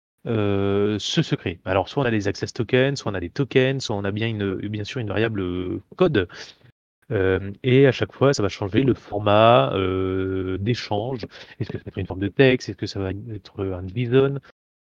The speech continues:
Et, euh, et ben, si le développeur n'a pas pris en compte toutes ces options, ou bien qu'il n'a pas restreint certaines actions,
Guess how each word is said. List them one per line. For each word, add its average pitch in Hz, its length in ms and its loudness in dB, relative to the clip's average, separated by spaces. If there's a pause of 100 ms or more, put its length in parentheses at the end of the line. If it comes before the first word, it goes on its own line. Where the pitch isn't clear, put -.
(360)
Et, 139 420 4
euh, 104 560 -2
et 113 80 -4
ben, 107 160 2
si - 920 -12
le 120 120 -2
développeur 120 420 0
n'a 110 120 -2
pas - 80 -2
pris - 160 -6
en 135 80 -4
compte 147 320 -6 (120)
toutes 220 200 -8
ces 117 200 -6
options, 120 380 -6 (300)
ou 123 60 -6
bien 135 160 0
qu'il - 120 -10
n'a 113 80 2
pas 120 140 2
restreint - 440 -4
certaines 107 380 -6
actions, 156 320 -8